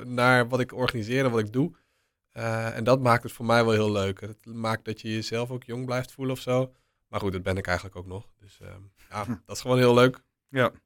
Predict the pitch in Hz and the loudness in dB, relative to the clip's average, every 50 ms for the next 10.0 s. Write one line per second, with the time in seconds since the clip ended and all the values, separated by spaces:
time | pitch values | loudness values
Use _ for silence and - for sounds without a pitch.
0 | _ _ _ _ _ _ _ _ _ _ _ - 127 113 117 135 131 - 170 156 | _ _ _ _ _ _ _ _ _ _ _ -6 -2 0 2 2 2 2 4 6
1 | 151 135 123 120 117 120 147 185 196 165 139 127 123 120 120 117 123 120 123 123 | 6 6 6 4 2 2 0 0 0 0 0 0 0 0 0 0 0 0 0 0
2 | 120 117 117 117 117 110 - - 113 - 120 113 110 117 120 131 160 165 160 135 | -2 -2 -2 -4 -6 -6 -10 -16 -14 -10 -8 -8 -6 -6 -6 -8 -8 -12 -14 -16
3 | 120 110 117 - - - - 113 113 104 98 _ _ _ _ _ _ _ _ _ | -16 -18 -18 -20 -20 -16 -14 -14 -14 -14 -16 _ _ _ _ _ _ _ _ _
4 | _ _ 127 131 135 135 135 135 139 139 135 139 139 139 139 139 139 135 135 139 | _ _ -2 2 4 6 8 8 8 8 8 6 6 4 4 0 -2 -2 -2 -2
5 | 139 139 139 139 139 135 131 - - _ _ _ 139 107 107 113 127 135 127 107 | -2 -2 -2 -2 -4 -4 -6 -12 -16 _ _ _ -12 -6 -6 -6 -6 -6 -8 -12
6 | - - 123 120 110 113 104 110 107 107 104 101 98 113 139 156 151 143 131 123 | -14 -12 -10 -10 -8 -4 0 2 2 2 2 0 -2 -2 -2 0 0 2 2 2
7 | 120 113 - - - 107 101 104 107 104 98 95 95 98 98 _ _ - 113 110 | 2 2 -2 -6 -10 -8 -4 -2 -2 -2 -2 -4 -6 -10 -14 _ _ -12 -10 -8
8 | 117 117 117 - 117 117 117 107 104 104 - - 123 - 127 127 131 135 135 127 | -6 -4 -4 -4 -4 -4 -4 -4 -4 -4 -6 -8 -8 -4 0 0 0 0 0 0
9 | 120 123 117 - 135 123 127 131 131 123 107 95 107 131 147 147 139 123 113 | -2 -2 -4 -4 -6 -6 -6 -6 -8 -10 -10 -4 2 4 6 6 6 6 4